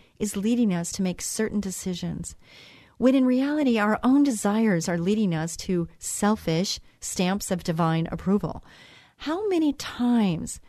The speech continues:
has the expression, "The Lord told me," been used to mask the reality of, "I told the Lord"? Ooh.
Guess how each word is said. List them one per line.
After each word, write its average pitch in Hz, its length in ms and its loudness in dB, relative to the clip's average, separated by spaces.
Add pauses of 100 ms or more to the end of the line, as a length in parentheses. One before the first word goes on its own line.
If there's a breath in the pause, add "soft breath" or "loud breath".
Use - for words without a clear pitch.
(100)
has 208 200 0
the 220 80 0
expression, 208 760 -2 (120)
"The 180 120 -2
Lord 165 280 -2
told 262 360 -2
me," 165 280 -6 (240 soft breath)
been 190 180 2
used 185 420 0
to 190 80 0
mask 185 500 -2
the 175 140 -4
reality 170 400 -2
of, 160 160 -4 (320 soft breath)
"I 175 120 -2
told - 320 -8
the 82 100 -8
Lord"? 170 340 -2 (640)
Ooh. 196 400 -2